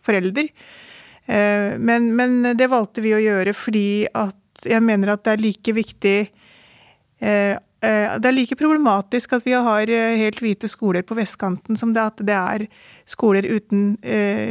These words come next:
hvite elever på østkanten. Så den blandingen er he-, he-, grunnleggende fordi at samfunnet vårt er mangfoldig, og da trenger man den der sosiale kompetansen begge veier.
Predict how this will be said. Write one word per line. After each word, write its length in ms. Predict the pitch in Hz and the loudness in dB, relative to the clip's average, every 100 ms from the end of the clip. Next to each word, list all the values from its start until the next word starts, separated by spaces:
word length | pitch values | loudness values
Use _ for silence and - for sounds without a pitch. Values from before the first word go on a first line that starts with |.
| 214 | -2
hvite 240 | 208 214 | 0 0
elever 400 | 208 185 190 196 | 0 0 -2 -4
på 160 | - 240 | -2 -2
østkanten. 680 | 226 - 233 220 160 294 247 _ _ - _ | -2 -4 -2 -2 0 -2 -2 _ _ -20 _
Så 160 | - 240 | 0 2
den 160 | 262 | 4
blandingen 560 | 262 262 220 202 220 254 | 4 2 2 2 2 2
er 80 | 240 | 0
he-, 200 | - - _ - | -6 -20 _ -14
he-, 240 | 214 240 - _ _ _ - | -6 -6 -6 _ _ _ -4
grunnleggende 920 | 226 269 262 214 202 196 220 254 262 - _ - | 0 2 4 2 2 0 0 0 -2 -6 _ -10
fordi 300 | - 240 220 | -2 2 2
at 80 | 226 | 0
samfunnet 520 | - 247 196 202 196 | -2 -2 0 0 0
vårt 320 | 214 _ - - | -2 _ -8 -2
er 380 | 196 196 214 - _ 214 | 0 0 -4 -12 _ 0
mangfoldig, 680 | 220 214 208 175 175 214 226 - - - | 0 0 -2 -2 0 -2 -4 -12 -20 -6
og 60 | 226 | 0
da 80 | 262 | 0
trenger 340 | 262 220 208 220 | 2 0 2 2
man 200 | 254 254 | 2 2
den 160 | 208 196 | 2 2
der 160 | 185 208 | 0 -2
sosiale 460 | 240 - 214 185 196 | -4 -2 0 0 0
kompetansen 680 | 233 240 - 190 - 262 269 | -2 -2 -2 -2 0 -2 0
begge 280 | 269 254 | -2 -2
veier. 320 | 262 254 285 | -2 0 -2